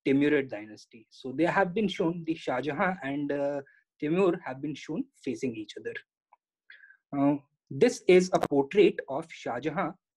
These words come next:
not from the, uh, Pacha Nama.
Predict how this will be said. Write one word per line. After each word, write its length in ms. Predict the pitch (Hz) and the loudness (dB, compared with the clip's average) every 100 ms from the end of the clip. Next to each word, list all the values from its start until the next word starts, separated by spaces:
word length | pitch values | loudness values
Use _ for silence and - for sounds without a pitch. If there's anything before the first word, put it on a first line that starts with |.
| - | -16
not 460 | 123 123 147 233 | -10 0 2 2
from 340 | - - 127 262 _ _ _ - | -2 -8 -8 -8 _ _ _ -18
the, 640 | 139 143 285 139 277 139 - _ _ _ _ 131 | -12 -10 -8 -8 -8 -10 -14 _ _ _ _ -16
uh, 120 | 135 131 | -14 -8
Pacha 360 | - 127 - 151 | -4 -4 -2 -4
Nama. 340 | 127 117 143 | -4 -6 -10